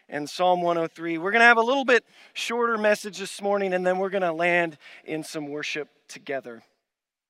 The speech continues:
Psalm one thirty-six.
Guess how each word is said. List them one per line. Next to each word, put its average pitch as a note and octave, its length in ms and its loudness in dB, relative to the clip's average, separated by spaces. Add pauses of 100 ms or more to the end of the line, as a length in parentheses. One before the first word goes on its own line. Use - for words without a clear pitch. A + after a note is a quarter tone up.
(1600)
Psalm F#3+ 380 2
one G3 200 2
thirty-six. F#3 1000 -4